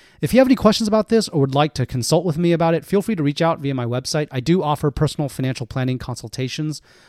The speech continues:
uh, on an hourly basis and would be happy to help you structure and think through and develop your investment policy statement so that it's rigorous, well-reasoned, and can serve you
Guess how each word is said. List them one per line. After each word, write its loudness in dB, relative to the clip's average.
uh, -4
on 0
an -2
hourly 2
basis 0
and -4
would -2
be -4
happy -2
to 0
help -2
you -2
structure 0
and -2
think 0
through 4
and 0
develop 4
your 2
investment -2
policy -6
statement -8
so -6
that -4
it's -10
rigorous, 6
well-reasoned, 4
and -8
can -6
serve 4
you 0